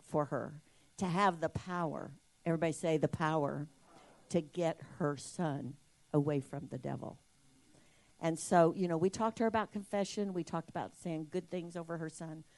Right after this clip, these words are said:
We talked about the things that are important, you know, that in addition to that. I mean, you just don't run around speaking in tongues all the time.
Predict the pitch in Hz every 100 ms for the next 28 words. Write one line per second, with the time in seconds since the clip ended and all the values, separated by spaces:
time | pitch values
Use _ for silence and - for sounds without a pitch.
0 | - _ 175 175 175 190 190 185 190 185
1 | 190 175 165 160 160 - 277 - 151 -
2 | 170 165 151 151 - 185 175 170 269 -
3 | 180 156 143 135 - - _ 190 196 190
4 | 196 214 208 190 190 175 156 156 - 180
5 | 165 147 - 220 175 151 139 - 208 175
6 | 127